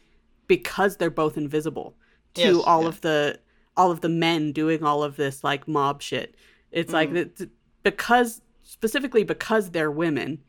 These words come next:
Speaker 1: like, no one notices them. And Corky, because she's a woman and also because she's a worker, 'cause she's there at the building to do some, like, maintenance work.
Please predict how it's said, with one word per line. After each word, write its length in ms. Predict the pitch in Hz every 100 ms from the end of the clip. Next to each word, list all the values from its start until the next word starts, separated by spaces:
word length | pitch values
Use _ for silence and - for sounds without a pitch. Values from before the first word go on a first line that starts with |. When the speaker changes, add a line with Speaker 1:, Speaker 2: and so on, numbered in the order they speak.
| _ _ _ _ _ _ -
Speaker 1:
like, 220 | 175 160
no 220 | 185 175
one 220 | 170 165
notices 420 | 156 147 147 147 135
them. 180 | - -
And 140 | 175
Corky, 360 | - 233 240 220
because 280 | 185 - 190
she's 200 | 208 185
a 40 |
woman 320 | 170 170 160
and 120 | 156
also 240 | 151 147 170
because 340 | 156 - 151
she's 220 | - 160
a 60 | 151
worker, 440 | 143 156 156 139 -
'cause 200 | 175 156
she's 260 | 180 151
there 320 | - 165 156
at 140 | - 156
the 80 | 147
building 340 | 147 151 151
to 100 | -
do 120 | 151 147
some, 200 | - 143
like, 220 | 135 139
maintenance 420 | 139 - 127 -
work. 280 | 131 -